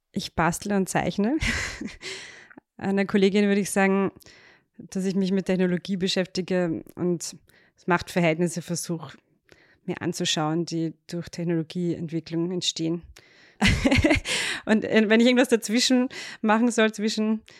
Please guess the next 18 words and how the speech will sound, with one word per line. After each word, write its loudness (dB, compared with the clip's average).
äh, -12
zu -6
Kolleginnen 2
reden -2
oder 0
mit -2
Kindern -2
reden, -2
würde -2
ich -2
wahrscheinlich -2
sagen, 0
ich -8
bin 0
Medienkünstlerin -2
und -6
setze -6
mich -2